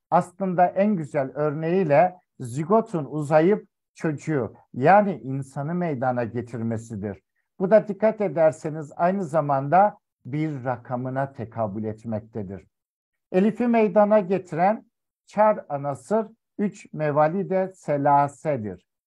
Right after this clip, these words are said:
Peki bunlar ne? Ateş, hava, su, toprak. Cemaat, yani madde alemi, nebat, bitki alemi, bir de hayvanat dediğimiz bir alem var. Ve bunun üstü olan insan ise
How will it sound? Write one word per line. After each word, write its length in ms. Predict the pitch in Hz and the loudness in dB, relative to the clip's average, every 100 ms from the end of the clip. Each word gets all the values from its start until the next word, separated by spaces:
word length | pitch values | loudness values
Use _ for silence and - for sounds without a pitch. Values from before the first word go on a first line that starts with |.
| - | -8
Peki 300 | 160 160 139 | -8 -6 -6
bunlar 440 | 156 170 165 131 | 2 4 4 2
ne? 280 | 131 196 - _ _ _ _ _ _ - | 0 0 -4 _ _ _ _ _ _ -2
Ateş, 680 | 156 - 175 190 - - _ _ _ _ | -2 0 -2 -2 -4 -20 _ _ _ _
hava, 680 | _ 120 113 139 160 180 175 _ _ _ | _ -4 2 4 4 2 -6 _ _ _
su, 640 | _ _ 143 151 170 175 _ _ _ _ | _ _ -6 -4 -6 -10 _ _ _ _
toprak. 600 | 160 147 - 131 107 - _ _ _ _ _ | -2 -2 0 0 0 -6 _ _ _ _ _
Cemaat, 640 | 170 156 165 143 127 - | 0 2 4 2 0 -4
yani 240 | 123 139 | -4 -2
madde 420 | 135 135 131 - 135 | -2 -2 -2 -2 2
alemi, 580 | 156 156 165 180 180 _ _ | 2 0 -6 -6 -10 _ _
nebat, 580 | 135 135 113 131 131 135 _ | -2 0 2 2 0 -4 _
bitki 340 | 120 113 - 127 | -12 -12 -2 2
alemi, 560 | 143 156 160 175 180 _ _ _ | 2 0 -2 -4 -6 _ _ _
bir 120 | 180 170 | 0 4
de 260 | 196 190 _ _ | 4 2 _ _
hayvanat 680 | - 147 151 160 165 180 180 - | -2 0 0 0 2 0 -2 -8
dediğimiz 760 | 147 127 143 143 185 185 - | -8 -2 0 0 -2 -4 -8
bir 220 | 170 180 185 | -2 -2 0
alem 460 | 143 143 147 139 113 | 0 2 2 0 0
var. 240 | 101 95 _ _ _ _ 143 | -2 -4 _ _ _ _ 0
Ve 180 | 214 208 | 0 2
bunun 240 | 240 240 | 0 -2
üstü 300 | 202 - 226 | -4 -4 2
olan 400 | 220 185 160 156 | 4 6 6 4
insan 480 | 156 160 156 214 220 | -6 -6 -2 0 2
ise 480 | 156 - 180 202 | 0 0 2 2